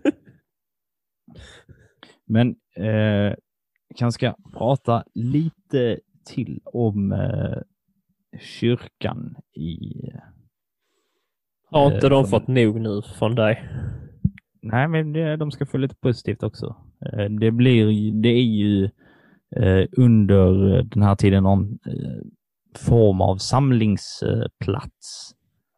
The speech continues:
Speaker 2: eh, för, eh, det vanliga folket. Och, eh, sånt, det gillar man ju, ställe där,
Speaker 1: Mm.
Speaker 2: eh, befolkningen kan samlas på. Eh, det var ju,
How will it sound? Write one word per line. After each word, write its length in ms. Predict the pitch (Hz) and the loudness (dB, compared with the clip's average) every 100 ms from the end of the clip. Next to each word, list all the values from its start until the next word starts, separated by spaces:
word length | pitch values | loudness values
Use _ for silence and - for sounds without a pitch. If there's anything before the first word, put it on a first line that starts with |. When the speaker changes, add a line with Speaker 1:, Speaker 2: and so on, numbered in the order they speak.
| _ - - | _ -14 -8
Speaker 2:
eh, 180 | - - - | -8 -8 -4
för, 560 | 104 98 90 92 92 82 | 0 2 0 -2 -2 -4
eh, 60 | 101 _ _ - | -8 _ _ -2
det 80 | 98 95 95 | -2 0 2
vanliga 520 | 127 143 147 208 - - _ - | 4 4 2 2 0 -4 _ -8
folket. 460 | - 101 - - _ - - - | 0 0 0 -10 _ -20 -20 -12
Och, 360 | - - - | -10 -8 -4
eh, 120 | 104 107 | -2 -2
sånt, 240 | 170 180 _ _ | -2 -4 _ _
det 180 | 170 170 | 2 4
gillar 280 | 160 156 110 | 4 4 4
man 200 | 101 95 | 2 0
ju, 80 | 101 | -2
ställe 340 | - 113 101 | 0 2 2
där, 180 | 101 107 _ _ 127 | 0 -2 _ _ -12
Speaker 1:
Mm. 160 | 120 156 | -6 -4
Speaker 2:
eh, 720 | 269 - 98 98 104 - - | -4 -6 -6 -6 -8 -8 -8
befolkningen 540 | 98 92 104 101 92 95 | -8 -2 -2 0 0 0
kan 380 | 101 95 - 117 | 0 -2 -4 -6
samlas 400 | 104 101 101 - | -2 0 -2 0
på. 340 | 104 - - | -2 -2 -6
Eh, 120 | 98 | -4
det 180 | 101 110 | -2 0
var 180 | 110 113 | 4 4
ju, 280 | 110 107 | 6 6